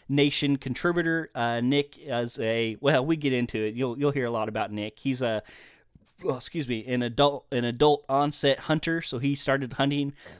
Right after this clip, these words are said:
later in life. And, uh, I think for a lot of us, especially kinda in the South where hunting's,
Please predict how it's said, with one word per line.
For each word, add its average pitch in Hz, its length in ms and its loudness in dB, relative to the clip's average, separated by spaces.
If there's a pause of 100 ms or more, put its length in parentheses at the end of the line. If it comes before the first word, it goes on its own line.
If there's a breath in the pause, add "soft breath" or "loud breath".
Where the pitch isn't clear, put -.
later 143 420 4
in 131 140 2
life. 143 400 -2 (180)
And, 123 280 -2
uh, 113 280 -2 (680)
I - 40 -2
think 175 180 0
for 180 120 2
a 143 40 6
lot 135 220 8
of 139 100 2
us, 127 220 0
especially 135 500 -2
kinda 135 220 0
in 123 100 -2
the 113 80 -4
South 127 400 0
where 113 140 -2
hunting's, 127 400 -2